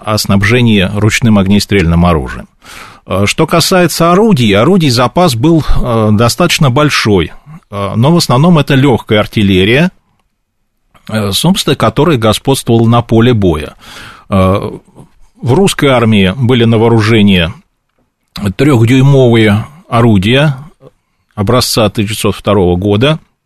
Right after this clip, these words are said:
э, с очень хорошими характеристиками.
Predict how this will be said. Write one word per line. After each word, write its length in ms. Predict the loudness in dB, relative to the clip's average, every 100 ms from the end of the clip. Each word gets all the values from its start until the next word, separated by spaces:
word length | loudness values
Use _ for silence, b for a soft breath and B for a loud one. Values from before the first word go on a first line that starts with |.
| _ _ _ _ _ -20 -10
э, 280 | -4 -2 -2
с 180 | -2 -2
очень 220 | 0 0
хорошими 480 | 0 0 0 0 -2
характеристиками. 1000 | -2 -6 -6 -6 -6 -8 -4 0 0